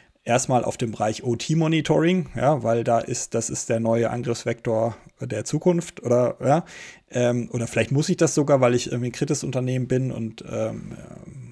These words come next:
da im, durch das I-T-Sicherheitsgesetz zwei Punkt null dazu aufgefordert bin. Ähm, oder mache ich das weiter auf Basis des Endpunkts, äh, wo ich vielleicht schon auch eine Bestandslösung habe und drüber nachdenke, dass ich da vielleicht auf ein moderneres Setup gehe oder gucke ich mir dann doch eher irgendwie den Netzwerktraffic an über so eine,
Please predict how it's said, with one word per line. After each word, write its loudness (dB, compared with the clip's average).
da -2
im, -12
durch -6
das -4
I-T-Sicherheitsgesetz -4
zwei -4
Punkt -8
null 4
dazu -6
aufgefordert 0
bin. -4
Ähm, -6
oder -4
mache -2
ich -2
das -4
weiter 0
auf -8
Basis -2
des -8
Endpunkts, 0
äh, -2
wo 0
ich -2
vielleicht -6
schon -4
auch -8
eine -6
Bestandslösung -4
habe 0
und -4
drüber -2
nachdenke, -4
dass -6
ich -8
da -6
vielleicht -6
auf -8
ein -6
moderneres -2
Setup -4
gehe 2
oder -4
gucke -6
ich -6
mir 0
dann -2
doch 0
eher -2
irgendwie -4
den -4
Netzwerktraffic -2
an -4
über -4
so -4
eine, -4